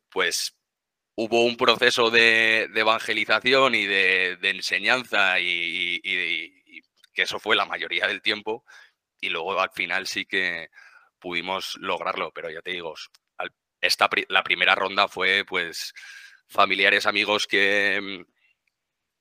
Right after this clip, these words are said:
que quisieron, pues, apostar por nuestro proyecto, que confiaron en las personas que, que lo dirigían y que al final nosotros tenemos, eh,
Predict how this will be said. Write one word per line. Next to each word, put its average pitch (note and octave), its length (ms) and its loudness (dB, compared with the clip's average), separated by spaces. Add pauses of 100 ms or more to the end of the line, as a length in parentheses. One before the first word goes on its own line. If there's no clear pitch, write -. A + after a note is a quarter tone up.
(200)
que F#2+ 180 0
quisieron, F#2+ 840 -2
pues, F#2+ 300 -2
apostar F#2+ 400 -4
por F#2+ 160 -6
nuestro F#2 240 -8
proyecto, A#2 460 2
que G2+ 100 -2
confiaron F#2 500 -2
en F#2+ 60 -4
las F#2 140 -4
personas F#2 380 -6
que, F#2 340 -4
que F#2+ 100 -2
lo F#2 100 0
dirigían A2 640 -2 (760)
y F2 420 4
que F2 100 2
al E2+ 80 -2
final F2+ 340 -2
nosotros G2 400 -4
tenemos, F#2+ 640 -4
eh, F2+ 720 -8